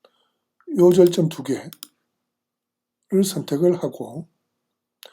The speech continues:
요 두 절점은 수직 방향의 변이만 구속이 되죠.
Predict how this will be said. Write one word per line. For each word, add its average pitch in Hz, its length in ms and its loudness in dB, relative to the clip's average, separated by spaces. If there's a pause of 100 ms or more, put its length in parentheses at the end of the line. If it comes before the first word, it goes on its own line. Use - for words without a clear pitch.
(420)
요 185 200 8
두 185 160 0
절점은 180 640 0 (1160)
수직 - 440 0
방향의 190 580 2
변이만 165 580 2
구속이 147 380 -6
되죠. 175 440 -6